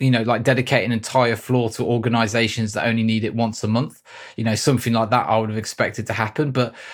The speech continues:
they're still running. We still use them. I know they used to, they were giving away, like, extra s-, space, so giving you larger offices to keep their clients on, on the hook, to not just go away. So, "Oh, if you get this double the size space, you'll get to keep the same price for twelve months," or something like that.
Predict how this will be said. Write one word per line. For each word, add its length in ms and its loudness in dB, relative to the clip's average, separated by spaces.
they're 100 4
still 240 6
running. 460 6
We 100 2
still 260 2
use 300 4
them. 240 2
I 80 6
know 260 6
they 140 4
used 300 2
to, 200 4
they 220 4
were 260 6
giving 280 2
away, 260 2
like, 380 -2
extra 420 0
s-, 240 -4
space, 680 -2
so 160 2
giving 240 2
you 140 2
larger 400 2
offices 480 0
to 80 -8
keep 260 -2
their 120 -2
clients 520 0
on, 380 0
on 300 -4
the 60 -2
hook, 340 2
to 360 2
not 240 -2
just 180 -4
go 180 4
away. 280 0
So, 180 -4
"Oh, 180 4
if 140 -2
you 100 -2
get 280 0
this 140 -2
double 380 4
the 80 0
size 360 0
space, 380 0
you'll 120 0
get 140 -2
to 60 -12
keep 200 -2
the 60 -8
same 260 2
price 320 2
for 80 -8
twelve 320 2
months," 340 -2
or 60 -4
something 320 -4
like 160 -2
that. 240 0